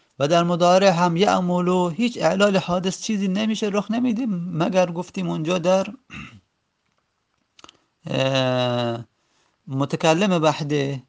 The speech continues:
که اعملو می‌شه آملو. خب، حالا می‌رسیم.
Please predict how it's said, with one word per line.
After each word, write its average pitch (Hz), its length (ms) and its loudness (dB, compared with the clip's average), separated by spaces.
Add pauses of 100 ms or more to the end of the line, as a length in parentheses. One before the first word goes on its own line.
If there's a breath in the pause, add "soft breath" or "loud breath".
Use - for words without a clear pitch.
(260)
که 143 260 -2 (100)
اعملو 165 640 2
می‌شه 185 260 -2
آملو. 123 600 0 (1900 loud breath)
خب، 143 240 -2
حالا 160 360 6
می‌رسیم. 160 640 2